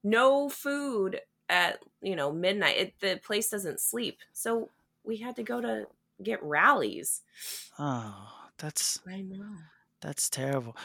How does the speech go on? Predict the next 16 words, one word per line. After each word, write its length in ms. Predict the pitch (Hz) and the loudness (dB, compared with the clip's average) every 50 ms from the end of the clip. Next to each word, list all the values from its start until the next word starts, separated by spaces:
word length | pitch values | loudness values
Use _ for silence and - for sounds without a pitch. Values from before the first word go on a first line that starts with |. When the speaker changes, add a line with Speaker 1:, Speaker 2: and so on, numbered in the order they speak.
| - - _ - | -16 -18 _ -6
Speaker 2:
Usually 360 | - 147 180 208 190 196 220 208 | 0 4 4 4 6 6 6 6
if 120 | 196 - | 6 6
I'm 120 | 170 165 | 6 6
at 100 | 175 175 | 8 6
a 60 | 165 160 | 4 4
Speaker 1:
Yeah. 0 | |
Speaker 2:
place 420 | - - 147 151 170 165 - - | 0 0 0 2 2 2 2 0
where 300 | 127 131 131 127 127 - | 2 2 2 2 4 2
everything 380 | 139 135 135 143 139 - 139 127 | 0 0 0 -2 -4 -4 -4 -4
closes 380 | - - 127 127 127 131 127 139 | -2 -2 -2 -2 0 -2 0 0
early 200 | 139 143 151 147 | 0 0 0 0
and 100 | 127 120 | -2 -2
there's 140 | 113 107 | -4 -4
nothing 300 | 117 120 120 - 131 120 120 | -2 -4 -2 -2 -4 -6 -6
to 180 | - 117 - | -8 -8 -6
eat, 160 | 131 135 143 | -6 -6 -6